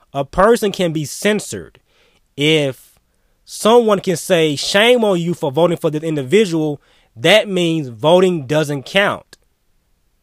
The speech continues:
Because you want to be able to control who I vote for. And that's the problem I,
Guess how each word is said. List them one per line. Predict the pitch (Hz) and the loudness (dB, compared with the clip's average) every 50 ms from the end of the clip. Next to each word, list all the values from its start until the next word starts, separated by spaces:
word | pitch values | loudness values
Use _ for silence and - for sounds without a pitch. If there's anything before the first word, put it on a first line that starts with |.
| _ _ _ _ _ _ | _ _ _ _ _ _
Because | - 135 135 - 180 160 143 170 | -12 -12 -6 0 0 0 0 0
you | 226 | -2
want | 208 202 180 165 | 0 0 0 0
to | 151 | 0
be | 147 170 | 0 0
able | 160 160 143 160 147 | 0 0 0 -4 -6
to | - 143 | -6 -8
control | - 143 120 - - - 180 175 165 | -10 -10 -12 -8 -2 0 2 2 2
who | 165 170 151 | 0 -2 -2
I | 143 135 123 | -2 -2 -4
vote | 113 110 127 156 175 170 143 | -6 -2 0 0 0 0 -2
for. | - - 104 82 - - _ _ _ _ _ _ _ _ _ _ _ _ _ _ _ _ _ _ _ _ _ _ _ _ _ _ _ _ _ _ _ _ _ _ _ _ _ _ _ _ _ _ _ _ _ _ _ _ _ _ _ _ _ _ _ _ _ _ _ _ _ _ _ _ _ _ _ _ _ _ _ _ _ _ _ _ _ _ _ _ _ _ _ _ _ _ _ _ _ _ _ _ _ _ _ _ - | -10 -14 -16 -16 -16 -20 _ _ _ _ _ _ _ _ _ _ _ _ _ _ _ _ _ _ _ _ _ _ _ _ _ _ _ _ _ _ _ _ _ _ _ _ _ _ _ _ _ _ _ _ _ _ _ _ _ _ _ _ _ _ _ _ _ _ _ _ _ _ _ _ _ _ _ _ _ _ _ _ _ _ _ _ _ _ _ _ _ _ _ _ _ _ _ _ _ _ _ _ _ _ _ _ -8
And | 139 135 135 131 | -8 -6 -2 0
that's | 143 165 180 180 | 0 0 0 0
the | - 175 143 | -4 -8 -10
problem | _ - 175 175 175 165 147 | _ 2 2 2 2 2 -2
I, | 135 131 135 143 | -2 -4 -4 -4